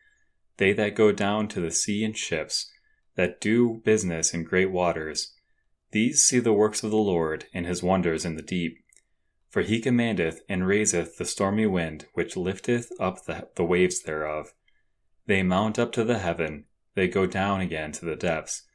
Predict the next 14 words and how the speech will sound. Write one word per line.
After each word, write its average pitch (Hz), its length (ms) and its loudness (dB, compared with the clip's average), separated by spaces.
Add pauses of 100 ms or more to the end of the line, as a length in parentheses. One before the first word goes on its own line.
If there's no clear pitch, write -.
(360)
Their 95 120 4
soul 123 360 2
is 131 160 -2
melted 101 360 -2
because 85 360 -4
of - 60 -16
trouble. 80 520 -2 (720)
They 92 180 6
reel 107 380 4
to 107 240 0
and 113 120 2
fro, 85 460 2
and 85 200 -8
stagger 90 640 4